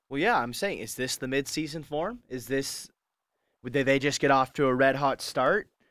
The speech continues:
and now they're not gonna hit? Yeah, I mean, like I said, it's okay to scrap across runs and win. I said earlier,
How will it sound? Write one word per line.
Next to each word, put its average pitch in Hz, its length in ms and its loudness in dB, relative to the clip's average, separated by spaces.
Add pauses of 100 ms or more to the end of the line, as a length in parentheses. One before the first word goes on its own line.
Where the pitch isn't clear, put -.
(320)
and 120 440 -6
now 123 160 0
they're 135 100 2
not 127 160 2
gonna 123 140 -6
hit? 143 260 -2 (180)
Yeah, 180 220 4
I 131 120 -2
mean, 190 140 -4
like 202 200 0
I 226 40 -8
said, - 200 -4 (400)
it's - 180 0
okay 208 460 0
to 139 80 -4
scrap 156 480 -2
across 135 420 -2
runs 135 240 -4
and 104 160 -10
win. 123 320 -2
I 147 80 4
said 190 300 2
earlier, 165 400 4